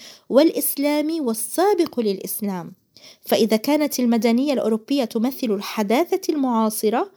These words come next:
فإن المدنية الإسلامية العربية مثلت حداثة العالم في س-،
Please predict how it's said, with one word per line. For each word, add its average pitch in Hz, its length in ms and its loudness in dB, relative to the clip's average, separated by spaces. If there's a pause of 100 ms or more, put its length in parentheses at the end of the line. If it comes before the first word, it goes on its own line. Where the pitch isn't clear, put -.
(300)
فإن 294 300 -2
المدنية 262 640 2
الإسلامية 262 800 0
العربية 214 760 0 (720)
مثلت 226 580 0
حداثة 240 840 0
العالم 220 840 2
في 208 200 -6
س-، - 160 -4